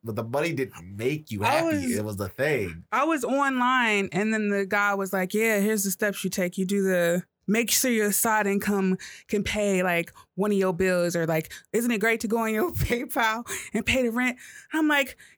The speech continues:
Speaker 2: "You motherfucking right. If I made it, I'm a part of this goddamn club, and I've been trying to get in for a while," but I'm like,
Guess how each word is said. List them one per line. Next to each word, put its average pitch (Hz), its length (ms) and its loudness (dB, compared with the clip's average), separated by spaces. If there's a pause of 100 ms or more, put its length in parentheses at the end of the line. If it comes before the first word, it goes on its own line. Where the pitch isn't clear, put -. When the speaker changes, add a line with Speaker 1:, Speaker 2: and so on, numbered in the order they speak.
Speaker 2:
"You 587 160 4 (140)
motherfucking 480 440 2 (260)
right. 320 100 4
If 403 160 -2
I 453 560 2
made 285 140 2
it, 254 100 -4
I'm 440 220 2
a - 20 -12
part 427 220 4
of 359 60 -2
this 330 100 -8
goddamn 392 420 2
club, 339 280 2
and 320 40 2
I've 302 80 2
been 302 80 -6
trying 381 240 4
to 349 60 0
get 320 100 2
in 302 80 2
for 302 140 0
a 277 40 0
while," 262 260 2
but 254 120 -2
I'm 247 140 2
like, 240 260 0